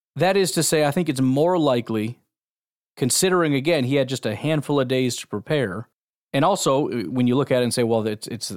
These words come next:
the similar coaching system and style," well, yeah, and, and, and that's going to help him to get acclimated. But he's not all the way acclimated. The point is, I think he gets better, not worse. That doesn't mean Hall of Fame superstar quarterback,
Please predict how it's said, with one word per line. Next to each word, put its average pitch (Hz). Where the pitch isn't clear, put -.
the 107
similar 117
coaching 113
system 120
and 98
style," 120
well, 127
yeah, 135
and, 113
and, 127
and 127
that's 131
going 131
to 120
help 156
him 117
to -
get 120
acclimated. 117
But 156
he's 143
not 185
all 156
the 151
way 131
acclimated. 107
The -
point 175
is, 104
I 147
think 180
he 160
gets 139
better, 131
not 120
worse. -
That 143
doesn't 180
mean 170
Hall 156
of 143
Fame 147
superstar 135
quarterback, 120